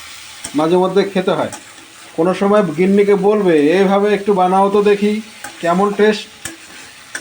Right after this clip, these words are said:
চেটে পুটে এক থাল ভাত এই মুসুর ডাল দিয়ে খাওয়া হয়ে যাবে। শুধু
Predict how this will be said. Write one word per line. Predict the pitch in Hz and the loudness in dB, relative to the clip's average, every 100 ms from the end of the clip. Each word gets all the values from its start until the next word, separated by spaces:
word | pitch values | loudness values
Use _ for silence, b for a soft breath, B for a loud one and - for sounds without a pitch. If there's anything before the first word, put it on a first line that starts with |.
| - | -8
চেটে | - 196 202 | -2 0 0
পুটে | 190 208 | 0 0
এক | 214 202 196 | 0 0 -2
থাল | 208 214 | -4 0
ভাত | 185 220 | 0 2
এই | 208 220 | 0 0
মুসুর | 196 202 202 208 | 0 0 -2 -2
ডাল | 233 233 | 0 2
দিয়ে | 233 240 | 2 0
খাওয়া | 190 214 196 | 2 2 2
হয়ে | 196 | 2
যাবে। | 180 156 127 - - - - - - - - - - - - - - - - - | 2 0 -4 -8 -20 -20 -20 -20 -20 -16 -16 -18 -20 -20 -20 -20 -20 -20 -20 -8
শুধু | 185 180 269 269 | -2 2 2 0